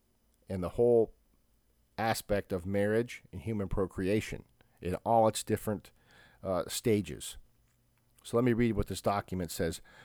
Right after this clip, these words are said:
This is Donum Vitae. It says, "The Church's teaching on marriage and human procreation affirms the inseparable connection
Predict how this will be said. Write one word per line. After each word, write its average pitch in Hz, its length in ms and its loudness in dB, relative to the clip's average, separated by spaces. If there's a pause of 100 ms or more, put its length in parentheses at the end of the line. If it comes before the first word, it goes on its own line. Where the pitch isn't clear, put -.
(120)
This 107 140 -4
is 110 120 0
Donum 110 340 4
Vitae. 90 400 -6 (1040)
It 110 100 -4
says, 95 400 4 (600)
"The 107 80 0
Church's 160 340 4
teaching 120 340 0
on 98 200 4
marriage 101 440 2
and 104 120 -2
human 127 360 4
procreation 104 800 2
affirms 131 640 2 (220)
the 98 180 -4
inseparable 131 800 4
connection 98 640 -2